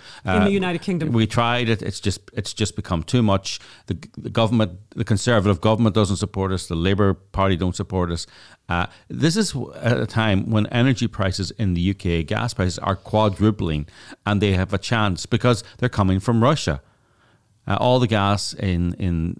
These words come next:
Speaker 2: in, most of the gas in, in, in England and the U K comes from Russia. Some of it comes to the United Arab Emirates, and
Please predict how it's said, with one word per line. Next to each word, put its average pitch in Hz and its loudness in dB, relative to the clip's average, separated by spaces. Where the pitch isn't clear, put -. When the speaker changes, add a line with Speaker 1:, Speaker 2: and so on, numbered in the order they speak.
Speaker 2:
in, 85 -2
most 127 2
of 98 -6
the 90 0
gas 82 -2
in, 85 -2
in, 82 -2
in 92 2
England 85 0
and 95 -2
the 87 2
U 90 2
K 82 -2
comes 80 -4
from 90 -2
Russia. 98 0
Some 101 0
of 90 2
it 87 -4
comes 90 0
to - -12
the 85 -2
United 85 2
Arab 82 0
Emirates, 156 0
and 110 2